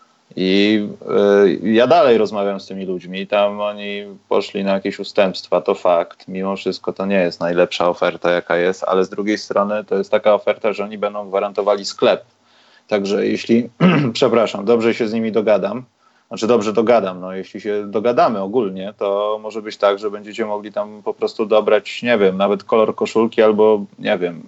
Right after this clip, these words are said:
inny, inny wzór ubrania, jakąś taką koszulkę z długim rękawem, cokolwiek.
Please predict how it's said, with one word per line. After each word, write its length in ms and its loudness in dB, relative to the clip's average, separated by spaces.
inny, 540 -4
inny 300 0
wzór 200 6
ubrania, 420 4
jakąś 400 -8
taką 460 -6
koszulkę 460 0
z 60 -4
długim 300 0
rękawem, 460 0
cokolwiek. 600 -2